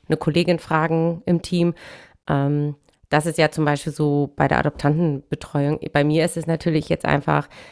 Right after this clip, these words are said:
dadurch, dass ich nochmal aktiv in Schulen oder Kindergärten gehe oder auch die Aufklärungsarbeit via, ähm, Instagram, kleine Videos mache. Also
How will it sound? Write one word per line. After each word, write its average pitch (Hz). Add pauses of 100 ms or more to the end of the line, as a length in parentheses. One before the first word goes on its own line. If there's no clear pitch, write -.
(320)
dadurch, 156
dass 156
ich 156
nochmal 147
aktiv -
in 160
Schulen 185
oder -
Kindergärten 156
gehe 156
oder 151
auch 151
die -
Aufklärungsarbeit 151
via, 143
ähm, 143
Instagram, 165 (180)
kleine 151
Videos 165
mache. 160
Also 156